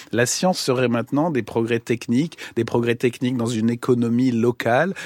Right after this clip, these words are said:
et il faudrait l'assumer comme tel. Il n'y aurait plus besoin de grands récits pour le meilleur et pour le pire. Et pourtant, les humains ont besoin de récits. Nous avons besoin de nous situer et nous pourrions nous contenter finalement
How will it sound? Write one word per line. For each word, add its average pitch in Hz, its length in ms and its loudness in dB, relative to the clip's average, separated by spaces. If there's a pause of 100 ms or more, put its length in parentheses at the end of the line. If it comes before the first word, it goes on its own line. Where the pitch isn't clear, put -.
(100)
et 127 80 0
il 113 100 0
faudrait 117 340 0
l'assumer 131 640 0
comme 139 260 0
tel. 113 340 -2 (220)
Il 120 140 0
n'y 123 80 4
aurait 117 240 0
plus 156 160 -2
besoin 147 560 0
de 135 140 0
grands 120 260 0
récits 139 440 -2
pour 127 220 -4
le 120 80 2
meilleur 120 520 0 (200)
et 110 120 -4
pour 123 260 -2
le 120 140 2
pire. 123 420 -4 (220)
Et 98 80 -6
pourtant, 208 420 -2
les 117 300 0
humains 180 280 0
ont 113 100 -2
besoin 160 520 -2
de 143 120 2
récits. 196 480 0 (220)
Nous 120 140 0
avons 131 220 4
besoin 143 440 2
de 139 120 0
nous 120 160 0
situer 147 600 0
et 147 60 4
nous 127 120 0
pourrions 135 360 0
nous 135 140 0
contenter 147 640 2
finalement 135 540 -2